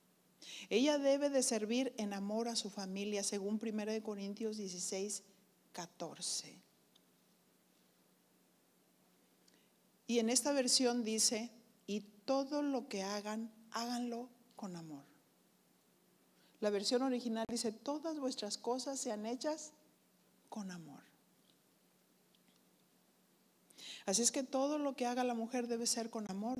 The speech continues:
todo lo que haga el varón para, en el hogar debe de ser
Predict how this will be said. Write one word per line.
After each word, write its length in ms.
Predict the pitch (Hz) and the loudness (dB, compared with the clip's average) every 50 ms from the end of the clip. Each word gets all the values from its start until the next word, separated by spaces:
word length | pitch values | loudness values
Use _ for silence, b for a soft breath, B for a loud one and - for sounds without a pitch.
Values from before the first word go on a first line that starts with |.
| 254 | -2
todo 200 | - 254 269 269 | 0 2 2 2
lo 120 | 254 233 226 | 2 0 -2
que 120 | - 240 | -2 -2
haga 120 | 233 226 226 | -2 -2 -2
el 100 | 220 208 | -2 -2
varón 300 | 208 196 208 214 208 208 | -2 -2 -2 -2 -4 0
para, 240 | 214 220 190 175 | 0 0 0 0
en 220 | - - 196 196 202 | -2 -2 -4 -4 -2
el 140 | 190 185 180 | 0 0 -2
hogar 280 | 175 190 202 233 247 B B B B B - | 0 0 -2 -2 -2 B B B B B -2
debe 200 | 214 233 220 220 | 0 0 0 0
de 120 | 202 196 | -2 -2
ser 280 | 196 - - 233 254 | -2 -2 -2 -4 -6